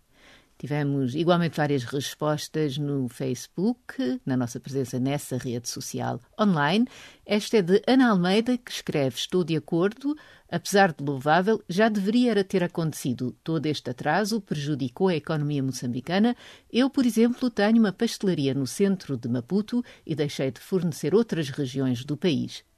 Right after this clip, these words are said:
Paz para Moçambique", diz Ana Almeida. Manâncio Rodrigues Macupo: "Eu não diria nos dez últimos meses, mas sim nos três últimos encontros.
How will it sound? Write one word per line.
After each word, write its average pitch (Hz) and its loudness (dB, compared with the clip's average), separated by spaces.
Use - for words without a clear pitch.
Paz 175 -2
para 151 -2
Moçambique", 208 0
diz 135 -2
Ana 139 0
Almeida. 127 -2
Manâncio 262 4
Rodrigues 208 2
Macupo: 233 0
"Eu 190 6
não 170 2
diria 151 2
nos 131 -2
dez 143 0
últimos 139 -2
meses, 226 2
mas 196 2
sim - -4
nos 175 -2
três 233 0
últimos 131 -2
encontros. 127 -4